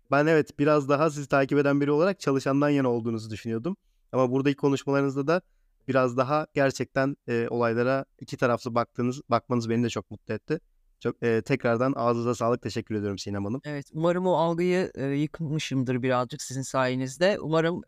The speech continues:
Speaker 2: podcast başlığına uygun bir <laughs> anlatım olmuştur. Çünkü zaten, e, ben de hani, e, içeriklerimde o, e, şeydeyim biliyorsunuz, o modda ve kafadayım.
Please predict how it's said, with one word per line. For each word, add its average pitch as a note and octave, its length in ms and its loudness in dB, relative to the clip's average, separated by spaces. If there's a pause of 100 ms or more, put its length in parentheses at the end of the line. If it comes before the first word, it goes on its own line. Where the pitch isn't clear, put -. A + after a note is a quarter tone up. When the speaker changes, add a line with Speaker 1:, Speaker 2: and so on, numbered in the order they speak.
(340)
Speaker 2:
podcast - 520 -6
başlığına C#3 560 0 (120)
uygun C#3 400 -4 (200)
bir B2 400 -6
<laughs> - 420 -8
anlatım C#3+ 320 0
olmuştur. C3 560 -4 (600)
Çünkü F#3 240 2
zaten, A3+ 560 4
e, D#3 280 -4
ben F#3 220 4
de D#3 260 2
hani, C3 180 -4
e, A#2+ 400 -6
içeriklerimde C#3 680 -4
o, C#3 240 -4 (180)
e, A2+ 220 -2
şeydeyim A2+ 460 0
biliyorsunuz, G#2+ 420 -6
o B2 200 2
modda B2+ 460 -2
ve A#2 100 2
kafadayım. C3 580 -2